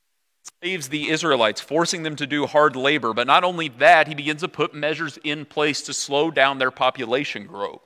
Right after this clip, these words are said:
Uh, he, he commands these two Hebrew midwives, their names are Shiphrah and Puah. He commands them that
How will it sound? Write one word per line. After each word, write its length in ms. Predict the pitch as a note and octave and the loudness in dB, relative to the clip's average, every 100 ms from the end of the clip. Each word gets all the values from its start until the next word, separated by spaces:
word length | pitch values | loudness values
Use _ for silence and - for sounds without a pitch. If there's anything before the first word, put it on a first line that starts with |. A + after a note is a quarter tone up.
| _ _ _ _ _ _ _ _ _ _ | _ _ _ _ _ _ _ _ _ _
Uh, 200 | - B2+ A2+ _ | 2 4 2 _
he, 60 | A#2 | -12
he 160 | C3+ C#3 | -10 -4
commands 420 | C#3 C3 D#3 C#3 | 0 0 0 -4
these 180 | D3 - | -12 -10
two 200 | F3 F3+ | -8 -10
Hebrew 400 | F3 D#3 D3+ B2 _ | -10 -8 -8 -10 _
midwives, 320 | A#2 G#2+ G#2+ G#2 | -4 -2 -2 -4
their 80 | |
names 180 | B2+ C#3+ | -10 -8
are 60 | B2+ | -8
Shiphrah 540 | - F3 F3 F3 D#3 D#3 - - | -6 -6 -4 -2 -4 -4 -20 -10
and 160 | B2+ B2+ | -8 -8
Puah. 340 | - D#3+ A#2 | -4 0 0
He 140 | G#2+ C3 | 0 -6
commands 440 | C#3+ C#3 D3+ D#3+ | -6 -4 -4 -6
them 180 | D3 D3 | -8 0
that 160 | C3+ | 0